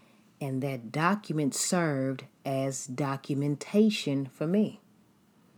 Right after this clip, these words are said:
So if they were to tell me, "I mean, I told you to do this. Did you do this?" I'd go back to some sheets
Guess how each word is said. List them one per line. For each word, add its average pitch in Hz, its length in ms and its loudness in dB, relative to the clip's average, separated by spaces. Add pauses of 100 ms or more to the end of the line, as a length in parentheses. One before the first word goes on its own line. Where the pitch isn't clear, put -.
(240)
So 139 500 0
if 135 200 -8
they 156 160 0
were 147 140 2
to 135 80 -2
tell 143 360 2
me, 165 400 2
"I 160 80 -4
mean, 160 160 -4
I 147 120 -6
told 208 340 0
you 156 80 -6
to 139 60 -8
do 147 200 -2
this. 202 260 4
Did - 220 -8
you 139 60 -12
do 135 140 0
this?" 196 420 0 (540)
I'd 123 180 -8
go 143 160 0
back 151 300 0
to 151 100 -2
some 131 200 -2
sheets - 680 -2